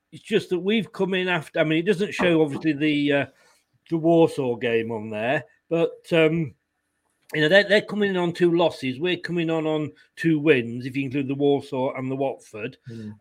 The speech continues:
Speaker 1: Uh, but they, they got a hammering against Liverpool. And, of course, the, it must have been a bit soul-destroying, the loss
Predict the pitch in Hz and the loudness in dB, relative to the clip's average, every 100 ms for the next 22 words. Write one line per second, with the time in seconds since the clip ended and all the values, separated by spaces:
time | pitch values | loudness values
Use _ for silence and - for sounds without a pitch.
0 | 139 147 147 139 160 175 165 175 170 170 | -4 0 0 -2 0 2 2 0 0 0
1 | 147 165 208 170 147 139 135 123 147 143 | 0 0 0 0 0 -2 -4 -6 -4 -2
2 | 131 - 113 107 127 - _ _ _ _ | -2 -2 -4 -4 -8 -12 _ _ _ _
3 | _ _ - 147 156 160 156 180 170 175 | _ _ -6 -2 -2 -2 -4 -4 -2 -2
4 | 170 - _ _ _ - - 220 247 311 | -4 -4 _ _ _ -20 -18 -10 -4 -4
5 | 311 254 240 233 220 - 233 233 180 - | -2 -2 0 0 -2 -2 0 2 0 -6
6 | - 113 117 127 156 170 156 175 180 202 | -6 -6 -4 -4 -4 -4 -4 -4 -2 -2
7 | - | -4